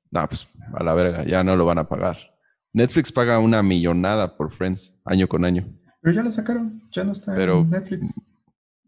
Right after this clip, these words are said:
Speaker 1: No, ya no lo renovaron. Ya no lo renovaron hasta el año pasado, el último
Speaker 2: Mm.
Speaker 1: contrato. Sí, sí, justamente por H B O, porque de hecho Friends ya no estaba en Netflix desde hace dos años o tres años en Estados Unidos.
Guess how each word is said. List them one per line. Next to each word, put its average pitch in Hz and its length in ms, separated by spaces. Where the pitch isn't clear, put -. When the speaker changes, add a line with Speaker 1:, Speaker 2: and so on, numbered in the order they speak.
Speaker 1:
No, 139 280
ya 123 120
no 127 100
lo 123 120
renovaron. 107 680
Ya 101 100
no 107 280
lo 98 180
renovaron 101 440
hasta 101 240
el 92 80
año 98 160
pasado, 95 480
el 92 140
último 92 280
Speaker 2:
Mm. - 40
Speaker 1:
contrato. 90 520
Sí, - 640
sí, 104 140
justamente 127 420
por 107 160
H 110 180
B 110 80
O, 123 120
porque 101 640
de 110 60
hecho 117 160
Friends 123 340
ya 117 120
no 113 80
estaba 107 240
en 104 100
Netflix 101 460
desde 92 260
hace 95 180
dos 95 220
años 92 300
o 85 60
tres 95 180
años 113 340
en 87 220
Estados 90 280
Unidos. 92 360